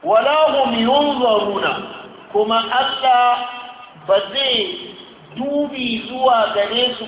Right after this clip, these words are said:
ko ya ɗan musu jinkiri na azaba ba. Allah ba zai kalle su ba kuma ba zai musu jinkiri na azaba ba, saboda Allah subhanahu wa ta'ala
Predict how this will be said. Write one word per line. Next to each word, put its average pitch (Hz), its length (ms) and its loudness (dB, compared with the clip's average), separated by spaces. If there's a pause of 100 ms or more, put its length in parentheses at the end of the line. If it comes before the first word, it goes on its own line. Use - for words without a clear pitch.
ko 254 220 2
ya 233 180 0
ɗan 240 340 -2
musu 247 280 -8 (100)
jinkiri 254 800 -4
na 262 80 -2 (100)
azaba 202 500 2
ba. 127 100 -4 (1120)
Allah 226 360 2
ba 220 80 0
zai 220 200 -2
kalle 220 400 -2
su 214 80 -2
ba 208 80 -4
kuma 220 280 -2
ba 208 80 0
zai 214 120 -2
musu 208 260 -4
jinkiri 247 840 -6 (300)
na 208 140 -4
azaba 185 560 2 (100)
ba, 220 120 4 (560)
saboda 208 420 4
Allah 214 340 0 (100)
subhanahu 196 640 -2
wa 185 80 0
ta'ala 233 520 2